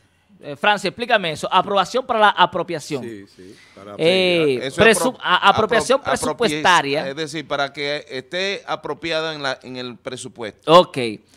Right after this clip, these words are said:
Speaker 1: Del encargado de presupuesto, de los oficios, número tales y tales,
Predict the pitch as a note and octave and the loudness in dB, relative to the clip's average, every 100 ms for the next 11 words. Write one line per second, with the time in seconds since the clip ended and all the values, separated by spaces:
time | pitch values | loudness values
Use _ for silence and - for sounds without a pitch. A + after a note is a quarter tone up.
0 | _ _ _ D3 G#3+ A#3 A#3 A#3+ A#3 B3 | _ _ _ 2 4 4 6 4 6 8
1 | C4+ D4+ D4 D4 B3 B3 A3 A3+ A#3+ B3+ | 8 10 8 6 0 0 -4 2 6 6
2 | A#3+ _ G3 G#3 A3+ E4+ A2 B2+ C#3 F3 | 2 _ 0 2 0 -8 -10 -6 -4 -4
3 | - A3+ C4 - G#3+ G#3 G3+ A3+ A#3 A#3 | -4 0 0 4 4 4 4 4 2 6
4 | A3+ A#3+ B3 A#3 B3+ A#3 F#3+ F3 | 6 6 2 4 8 8 8 -2